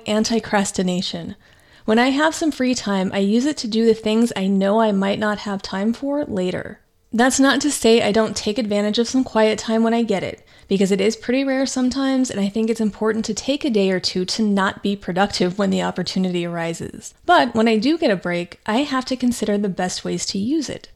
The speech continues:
When the Vegas season of intervention ended, I suddenly had a lot of extra time that I hadn't had for seven months.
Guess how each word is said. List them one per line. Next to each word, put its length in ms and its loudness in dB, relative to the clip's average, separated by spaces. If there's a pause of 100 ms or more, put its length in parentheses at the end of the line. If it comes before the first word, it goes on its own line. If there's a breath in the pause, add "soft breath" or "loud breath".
(120)
When 160 6
the 80 4
Vegas 320 4
season 320 0
of 80 0
intervention 580 2
ended, 540 0
I 140 -2
suddenly 480 0
had 260 0
a 80 0
lot 320 -2
of 80 -2
extra 260 -4
time 320 0
that 100 2
I 60 -2
hadn't 400 -2
had 340 0
for 120 -4
seven 440 0
months. 440 -4